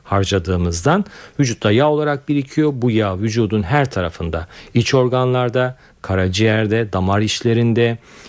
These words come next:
e, değişik, e, karın içi omentum dediğimiz yağlar şeklinde birikiyor ve bu yağlar bize, e, hep tabii, e, ceza olarak dönüyor. E, çünkü bu yağlar, e,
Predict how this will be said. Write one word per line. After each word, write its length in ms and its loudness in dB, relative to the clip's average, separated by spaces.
e, 260 0
değişik, 460 0
e, 480 0
karın 300 0
içi 360 -2
omentum 560 2
dediğimiz 380 0
yağlar 400 2
şeklinde 600 -6
birikiyor 520 2
ve 140 0
bu 100 4
yağlar 640 -4
bize, 420 -2
e, 480 2
hep 260 -2
tabii, 420 0
e, 880 -2
ceza 320 4
olarak 420 -6
dönüyor. 280 -10
E, 380 2
çünkü 360 0
bu 100 2
yağlar, 560 0
e, 100 -2